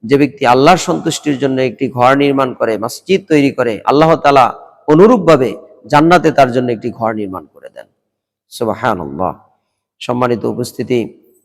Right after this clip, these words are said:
আল্লাহ সুবহানাহু ওয়া তাআলা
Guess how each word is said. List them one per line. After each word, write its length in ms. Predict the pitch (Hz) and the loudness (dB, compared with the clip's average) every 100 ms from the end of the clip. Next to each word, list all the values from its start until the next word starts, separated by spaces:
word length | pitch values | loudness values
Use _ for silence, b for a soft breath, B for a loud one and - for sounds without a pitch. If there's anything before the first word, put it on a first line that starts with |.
| _ _ _ _ _ _ - | _ _ _ _ _ _ -6
আল্লাহ 300 | 120 127 131 | -2 0 -2
সুবহানাহু 720 | 120 131 123 - 139 135 123 | -4 -4 -4 0 2 2 0
ওয়া 120 | 127 | 0
তাআলা 480 | 117 127 123 127 110 | 2 4 6 4 2